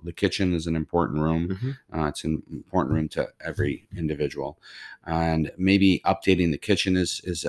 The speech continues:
Speaker 1: is a, uh, is a, is an idea, uh, or even just painting the whole house and painting it, uh, a neutral color,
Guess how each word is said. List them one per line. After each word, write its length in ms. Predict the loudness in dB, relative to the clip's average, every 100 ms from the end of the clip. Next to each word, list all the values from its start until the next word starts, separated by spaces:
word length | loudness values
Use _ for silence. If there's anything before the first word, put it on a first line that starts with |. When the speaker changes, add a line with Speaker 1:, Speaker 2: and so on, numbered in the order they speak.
| -4
Speaker 1:
is 240 | -4 -2
a, 280 | 0 0 0
uh, 180 | -2 -6 -12
is 180 | -10 -6
a, 160 | -6 -8
is 200 | -12 -10
an 100 | -4
idea, 480 | -2 2 4 4 0 -10 -20 -20 -20 _
uh, 720 | -4 0 2 4 4 2 0 -2
or 180 | 0 2
even 240 | 4 4 2
just 220 | 0 0
painting 320 | 0 0 -2
the 80 | -4
whole 180 | -4 -6
house 360 | -8 -10 -12
and 120 | -10
painting 320 | -6 -6 -2 -4
it, 240 | -4 -8
uh, 120 | -10 -6
a 80 |
neutral 320 | -4 -4 -6 -6
color, 400 | 0 0 0